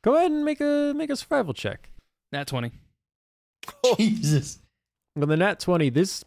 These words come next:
Speaker 1: torch is fully burned out, but you can take a little bit of a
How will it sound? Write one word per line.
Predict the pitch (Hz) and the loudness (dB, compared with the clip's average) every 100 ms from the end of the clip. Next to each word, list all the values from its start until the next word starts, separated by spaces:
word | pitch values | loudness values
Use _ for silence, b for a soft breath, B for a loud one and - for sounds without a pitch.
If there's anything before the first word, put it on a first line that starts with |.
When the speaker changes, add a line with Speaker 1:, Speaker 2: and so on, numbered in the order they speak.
| _ | _
Speaker 1:
torch | - 135 131 | 0 0 0
is | 127 107 95 - - _ _ _ _ - | -2 -2 -2 -8 -14 _ _ _ _ 0
fully | 135 131 127 | 2 4 2
burned | 110 117 113 104 101 | 2 2 2 0 0
out, | 101 95 - - | 0 0 -4 -6
but | 110 123 | -6 -6
you | 117 | -6
can | 110 110 | -4 -4
take | 127 117 | -2 -2
a | 117 | -2
little | 110 107 | -2 -2
bit | 98 101 | -2 -2
of | 101 95 | -2 -2
a | 98 95 90 98 127 | -2 -2 -2 -6 -12